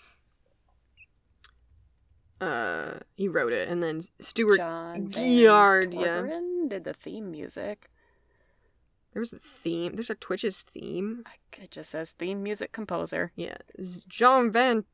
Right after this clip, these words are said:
Speaker 1: Tongeren. He also did, let's see, lots of stuff I don't know. Lots of stuff I don't know. Some Tom and Jerry. He did the Sweet Life movie. Den Brother. Princess Protection Program. Strong List so far.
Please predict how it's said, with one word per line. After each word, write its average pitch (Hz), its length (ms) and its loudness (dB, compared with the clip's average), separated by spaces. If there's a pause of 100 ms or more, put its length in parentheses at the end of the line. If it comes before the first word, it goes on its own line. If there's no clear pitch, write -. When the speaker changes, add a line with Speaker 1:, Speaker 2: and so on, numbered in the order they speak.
(220)
Speaker 1:
Tongeren. 175 840 0 (500)
He - 80 -4
also 226 160 -2
did, 190 440 2 (600)
let's 180 220 -10
see, 196 460 -8 (1200)
lots 185 200 -12
of 208 80 -16
stuff - 200 -10
I 170 80 -6
don't 160 260 -8
know. 165 400 -8 (280)
Lots - 180 -16
of - 80 -20
stuff - 200 -16
I 143 60 -12
don't 151 200 -14
know. 165 120 -10
Some 170 220 -10
Tom - 280 -8
and 160 140 -6
Jerry. 185 400 -4
He 220 140 -6
did 185 160 0
the 180 80 -6
Sweet - 340 -4
Life 180 240 -4
movie. 214 480 -2 (2250)
Den 220 320 2
Brother. 196 640 0 (260)
Princess 220 320 0
Protection 185 460 -4
Program. 175 720 -4
Strong 190 540 2
List 208 320 2
so 247 260 6
far. 208 580 6